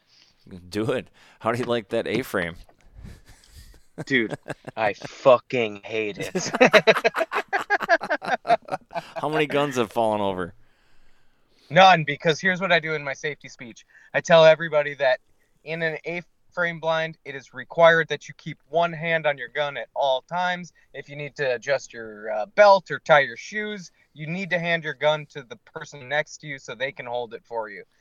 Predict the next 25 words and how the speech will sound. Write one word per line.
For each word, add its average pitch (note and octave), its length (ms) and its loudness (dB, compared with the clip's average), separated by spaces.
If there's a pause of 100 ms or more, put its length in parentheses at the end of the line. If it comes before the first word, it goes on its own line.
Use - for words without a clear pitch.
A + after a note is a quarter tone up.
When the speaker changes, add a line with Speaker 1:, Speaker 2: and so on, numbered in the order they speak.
(240)
Speaker 2:
I B2+ 80 0
don't D#3 280 4
allow D3+ 320 2
anybody D3+ 420 -6
to C3 80 -20
prop C3+ 280 -2
their C3 100 -10
guns B2 340 -8
up. G#2+ 200 -6
I've C3 180 0
had C#3+ 260 0
one C3+ 560 -4
accidental D3+ 640 -6
misfire, C3+ 680 -4 (460)
Speaker 1:
Oof. - 80 -4
Speaker 2:
um, C3 280 -2 (240)
an B2+ 80 -10
accidental C#3 480 -4
discharge B2+ 600 -4
happen, C3 480 -6
w-, A#2 280 -20
um, A#2 380 -4 (180)
in C3+ 120 -10
an A#2+ 120 -8
A-frame, A#2+ 480 -4